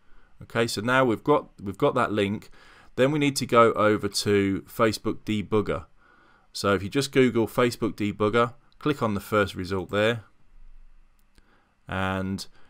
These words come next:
you can see there's a few options there, but it's currently on sharing debugger, so we'll leave it on that. Paste the link in there and hit debug. Okay,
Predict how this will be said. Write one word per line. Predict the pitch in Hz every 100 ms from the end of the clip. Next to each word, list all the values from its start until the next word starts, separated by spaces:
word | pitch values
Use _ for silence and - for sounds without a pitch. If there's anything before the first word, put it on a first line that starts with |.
| - -
you |
can | 95
see | - 139
there's | 104
a | 98
few | 113 101
options | 92 - 95 92
there, | 98 95
but | 92 87
it's | 78 -
currently | - - 123 98
on | 92 90
sharing | - 113 104 95 92
debugger, | 90 90 101 110 120
so | 98
we'll | 92
leave | 107 113
it | 85
on | 90
that. | 95 101 - _ _ _ _ _ _
Paste | - 131 131 -
the | 101
link | 104 95 92
in | 90
there | 90 95 113 - _ _ _ - _ -
and | 98 90 90
hit | 98 87 -
debug. | 90 - 90 - - - - - - _ _ _ _ _ _ _ _ _ _ _ _ _ _ _ _ _ _ _ _ _ _ _ _ _ _ - 95
Okay, | 123 123